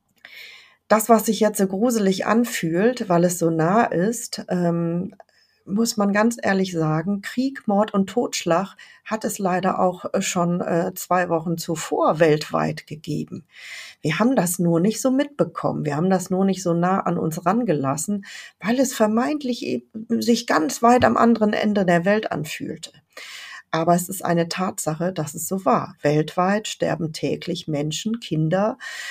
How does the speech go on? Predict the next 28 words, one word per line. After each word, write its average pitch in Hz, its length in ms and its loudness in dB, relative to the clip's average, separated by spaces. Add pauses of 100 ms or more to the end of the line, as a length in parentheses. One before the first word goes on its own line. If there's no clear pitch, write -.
(160)
äh, 180 200 8
sind 190 300 4
auf 233 200 2
der 254 160 4
Flucht, - 840 0 (480)
ähm, 196 580 6
verlieren 214 480 4
ihr 233 180 2
Zuhause, 185 640 4
ihre 196 400 0
Heimat 180 460 2
und 165 160 -2
so 170 180 -2
weiter. 175 520 0 (500)
Also 185 600 4 (160)
das 196 360 -4
können 208 300 0
wir 190 160 0
auf - 160 -4
jeden 240 380 0
Fall 185 380 -2
mal 202 300 2
einordnen. 175 840 -2
Das 156 200 -8
ist - 140 -4
einfach 156 380 -4
ein 185 180 -4
Fakt. - 580 -14